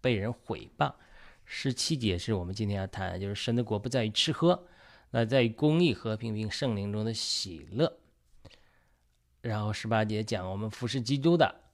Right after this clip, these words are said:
为神所喜悦，又为人所称许。呃，我们要务有追求和平的事，以及彼此建造的事。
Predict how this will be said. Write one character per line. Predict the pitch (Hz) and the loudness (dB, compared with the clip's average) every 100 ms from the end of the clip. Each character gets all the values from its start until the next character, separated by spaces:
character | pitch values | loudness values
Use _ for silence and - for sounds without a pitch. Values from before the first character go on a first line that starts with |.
| _ _ _ - | _ _ _ -10
为 | 135 131 | -2 0
神 | 131 123 | 2 0
所 | 135 110 | 0 -2
喜 | - 104 | -2 0
悦， | 131 120 | 2 2
又 | 131 123 | 2 4
为 | 110 | 4
人 | 104 101 | 2 2
所 | 123 113 98 | 2 2 2
称 | - 127 147 160 | 6 8 8 6
许。 | - - - - _ _ _ _ - _ _ _ _ _ | 0 -8 -10 -12 _ _ _ _ -20 _ _ _ _ _
呃， | 113 107 98 - | -4 -2 -2 -4
我 | 90 | -4
们 | 110 117 | -2 0
要 | |
务 | 120 120 | 2 2
有 | 113 | 2
追 | 104 127 | 0 -2
求 | 123 | -2
和 | - 110 | -2 -2
平 | 123 | 0
的 | 117 | 0
事， | 113 131 - | -2 -4 -6
以 | 104 | -8
及 | 104 | -8
彼 | 107 | -8
此 | 113 113 | -8 -8
建 | 110 139 | -2 -2
造 | 113 98 | 0 -4
的 | - | -6
事。 | - - | -10 -12